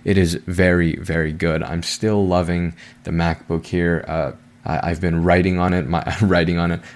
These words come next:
I've been writing my script on it, and I love moving around the O S and everything.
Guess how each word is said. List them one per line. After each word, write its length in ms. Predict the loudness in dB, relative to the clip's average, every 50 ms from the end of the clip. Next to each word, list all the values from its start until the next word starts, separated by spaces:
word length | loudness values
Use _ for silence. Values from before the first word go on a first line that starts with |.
| -6
I've 120 | -4 -2 0
been 160 | 2 2 4
writing 260 | 6 6 6 4 4
my 100 | 2 0
script 400 | 0 -2 0 0 0 0 2 2
on 200 | 4 4 4 4
it, 160 | 2 2 -2 -4 -12 -20 -20 -10 -6
and 400 | -2 -2 0 0 0 -2 -4 -8 -12 -4 0
I 320 | 0 2 2 2 -2 -2 -2
love 400 | 0 2 4 4 4 2 0 -2
moving 360 | -2 0 0 2 2 2 2
around 520 | 2 2 4 4 4 4 2 2 2 0 0
the 160 | -2 -2 0
O 140 | 0 2 2
S 260 | 0 -2 -4 -6 -8
and 160 | -8 -6 -4
everything. 500 | -2 -2 -2 0 0 -2 -2 -2 -4 -8